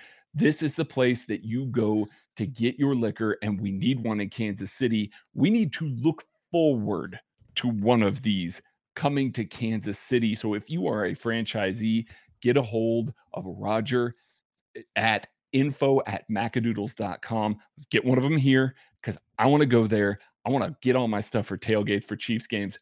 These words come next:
and I want every one of our listeners to be able to get their stuff from Chi-, tailgates from Chiefs games as well. Guys, we get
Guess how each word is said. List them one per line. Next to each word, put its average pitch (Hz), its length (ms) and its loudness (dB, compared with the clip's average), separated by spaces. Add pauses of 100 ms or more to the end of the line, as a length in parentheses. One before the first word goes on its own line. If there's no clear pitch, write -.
and - 100 -2
I 117 40 2
want 117 220 -4 (120)
every 127 360 4
one 120 240 2
of 117 100 -4
our 107 120 2
listeners 110 420 -2
to - 60 -20
be 110 80 -2
able 107 140 -4
to 107 60 -4
get 113 200 -4
their 107 120 -6
stuff 113 240 -4
from 110 120 -8
Chi-, - 160 -14 (140)
tailgates 107 400 -2
from - 140 -14
Chiefs 113 240 -6
games 110 240 -6
as 104 100 -10
well. 113 260 2 (360)
Guys, 156 240 0 (440)
we 196 420 2
get 139 480 2